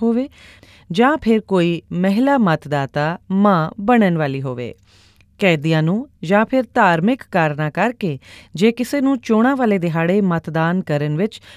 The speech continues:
ਰੁਕਾਵਟ ਆਉਂਦੀ ਹੋਵੇ, ਤੇ ਉਸ ਨੂੰ ਵੀ ਪਹਿਲੇ ਮਤਦਾਨ ਦੀ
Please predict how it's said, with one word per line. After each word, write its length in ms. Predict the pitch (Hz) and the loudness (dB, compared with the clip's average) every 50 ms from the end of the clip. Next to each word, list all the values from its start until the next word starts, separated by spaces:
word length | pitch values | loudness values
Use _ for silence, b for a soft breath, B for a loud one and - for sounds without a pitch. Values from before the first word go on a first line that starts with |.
| B B B | B B B
ਰੁਕਾਵਟ 560 | 170 185 - 208 214 220 220 185 160 - - - - | -2 -2 2 2 2 2 4 2 0 -2 -4 -4 -2
ਆਉਂਦੀ 280 | 180 160 131 - 160 | -2 -2 -2 -4 -4
ਹੋਵੇ, 300 | 139 151 143 147 196 254 b b b b b b b b | -2 -2 -2 -2 -4 -6 b b b b b b b b
ਤੇ 160 | - 208 208 - - | 2 2 2 2 2
ਉਸ 240 | 226 302 302 - - | -2 -4 -4 -2 -2
ਨੂੰ 160 | 320 330 330 | -2 0 2
ਵੀ 160 | 247 208 190 | 2 2 0
ਪਹਿਲੇ 520 | - _ - 240 247 269 269 233 185 170 175 | 0 _ 0 2 2 4 4 4 2 2 2
ਮਤਦਾਨ 680 | 175 170 165 165 160 - 151 147 160 170 185 220 240 214 | 2 2 2 0 0 -2 -2 -2 0 0 2 0 0 0
ਦੀ 220 | 180 170 160 156 | -2 -2 -4 -6